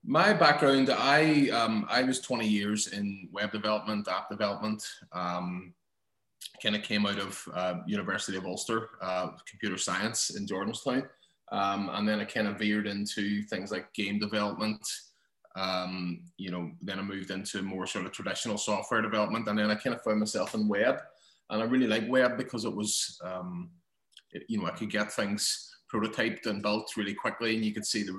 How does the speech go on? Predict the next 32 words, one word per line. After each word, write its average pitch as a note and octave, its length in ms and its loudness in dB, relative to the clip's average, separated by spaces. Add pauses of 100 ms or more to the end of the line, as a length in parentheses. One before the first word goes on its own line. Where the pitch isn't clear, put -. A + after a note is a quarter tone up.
the, F2+ 340 -2
the, F#2+ 160 -6 (120)
the G2 260 -4
results G2+ 440 -4
of B2 60 0
your G2 100 0
work G#2 200 -2
really A#2 160 0
quickly. C3 340 -2
So B2+ 300 2 (440)
I D3 120 4
spent F#3+ 240 4
about C#3 160 2
twenty B2 340 -2
years B2 300 4
in D3+ 80 2
that, B2 200 2 (240)
in G#2+ 100 -2
that, G#2 180 -2 (180)
um, F#2 340 -4 (840)
in A2+ 80 -2
that G#2 140 0
field. A#2+ 380 2
Uh, G#2+ 400 2 (260)
ironically B2 380 4
now, G#2+ 180 4
I've G#2+ 140 0
kinda G#2+ 160 2
moved G#2+ 400 4
across G2 420 -4
more G#2 200 -2
to G2+ 340 -2